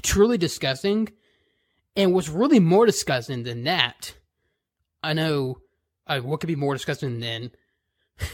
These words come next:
actual abortion? I mean, there's really nothing more disgusting than abortion. I think abortion is far more worse than slavery even. But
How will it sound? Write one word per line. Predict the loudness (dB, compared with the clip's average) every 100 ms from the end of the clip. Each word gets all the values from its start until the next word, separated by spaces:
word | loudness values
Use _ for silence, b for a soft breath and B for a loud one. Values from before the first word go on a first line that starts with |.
| -8
actual | -8 -6 -6
abortion? | -4 -6 -6
I | -6
mean, |
there's | 0
really | 2 2
nothing | 2 -4 -6
more | -6 -8
disgusting | -8 -8 -8 -6
than | -8
abortion. | -6 -6 -6 -4 -4 -4 _ -8
I |
think | -6
abortion | -6 -6 -6 -10
is | -12 -20 _ _ _ -18
far | -6 -2 -2
more | -2 -4 -4 -8 -12 -18 _ _ _ _ _ _ _ _ _ _ _ _
worse | -14 -6 -4 -2 -4 -4 -8 -12 -14
than | -12 -8 -8
slavery | -10 -12 -10 -8 -6 -4
even. | -2 -2 -4 _ _ _ _ _ _ _ _ _ _ -10 B B
But | -2 -2 -6